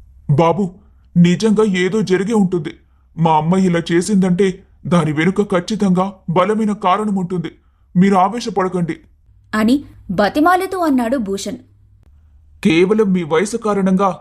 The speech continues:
Speaker 1: నేను మీతో ఇంకా మర్యాదగా మాట్లాడుతున్నాను"
Speaker 2: అని కోపాన్ని అదుపు చేసుకుంటూ అన్నాడు విక్రమ్. ఆ మాటకు తలదించుకున్నాడు భూషణ్.
Speaker 1: "నేనేంటో ఎవరికి ప్రూవ్ చేసుకోవాల్సిన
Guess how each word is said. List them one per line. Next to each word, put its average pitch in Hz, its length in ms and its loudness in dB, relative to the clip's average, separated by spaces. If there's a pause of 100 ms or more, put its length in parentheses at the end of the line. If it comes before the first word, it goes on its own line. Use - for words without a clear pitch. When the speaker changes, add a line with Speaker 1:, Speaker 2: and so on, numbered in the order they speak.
(200)
Speaker 1:
నేను 165 260 -2
మీతో 156 300 0
ఇంకా 190 260 0
మర్యాదగా 196 500 0
మాట్లాడుతున్నాను" 165 720 -2 (560)
Speaker 2:
అని 233 300 0 (320)
కోపాన్ని 262 580 2
అదుపు 190 280 -6
చేసుకుంటూ 269 500 -2
అన్నాడు 226 340 -2
విక్రమ్. 202 420 -6 (1400)
ఆ 349 180 0
మాటకు 294 500 -4
తలదించుకున్నాడు 247 880 -2
భూషణ్. 196 400 -6 (800)
Speaker 1:
"నేనేంటో 175 680 4
ఎవరికి 196 460 -2
ప్రూవ్ 208 340 -4
చేసుకోవాల్సిన 185 500 -2